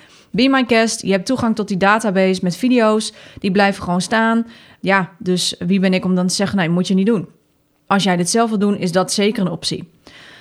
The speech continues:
Nummer twee is, je kan bij mij een website care plan aanschaffen. En daarmee doe ik eigenlijk gewoon de backups en de updates voor jou twee keer in de maand. En doe jij de verdere aanpassingen zelf.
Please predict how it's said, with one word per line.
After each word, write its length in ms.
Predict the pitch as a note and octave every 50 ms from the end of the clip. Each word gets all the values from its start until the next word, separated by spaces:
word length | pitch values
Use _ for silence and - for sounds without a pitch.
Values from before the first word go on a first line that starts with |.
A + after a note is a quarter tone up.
| - - - - _ _ _ _ -
Nummer 240 | A#3+ C4 C4 C4+ C4
twee 360 | - C#4 D4 D4+ D#4+ D4+ -
is, 240 | - A3+ A3 G#3 -
je 80 | A3+
kan 180 | A3 - A#3 A3
bij 100 | G#3+ G3+
mij 280 | F#3+ F3+ F3+ F3 F3
een 240 | F3 F3 F3 - F#3
website 460 | E3+ F#3+ F3+ F#3 - G3+ E3+ E3+ E3+
care 240 | - - G3+ G#3+ A#3+
plan 240 | - C#4 C4+ C4+ C4
aanschaffen. 600 | - A#3+ B3+ C4 B3 - - B3+ C4+ C4 - D4
En 120 | C#4+ B3+
daarmee 540 | G#3 G3+ G#3 A3+ A3+ A3 G#3+ G#3+ G#3+ G#3 -
doe 180 | F#3 G3+ G#3 G#3
ik 60 | G3+
eigenlijk 380 | - F#3+ G#3 A3+ A3+ A#3 A3+ -
gewoon 280 | - G#3 G#3 G#3 G#3
de 60 | F#3+
backups 380 | F3+ E3+ G3 G3+ G3+ A3 G3 -
en 80 | G#3+ G3
de 160 | F#3+ - F#3
updates 320 | G3 F#3 G3+ F#3+ F#3+ G3
voor 100 | - G3+
jou 180 | F3+ E3+ F3+ F#3
twee 200 | - G3 F#3 F#3
keer 140 | F#3 F#3+ F3+
in 60 | F3
de 60 | F3
maand. 400 | E3+ E3 D#3+ D#3+ E3 E3 - - -
En 420 | - - D#3 F3 F3 F3 F3+ F#3+
doe 140 | F3+ G3+ G#3
jij 180 | G3 F3+ F3 F3+
de 60 | F#3+
verdere 380 | F3+ - F#3 F3 F3+ E3+ F3+
aanpassingen 540 | - - E3+ E3 - F#3+ F#3 - G3+ G#3 G#3
zelf. 480 | F3 F3 G3 C3+ - - - - -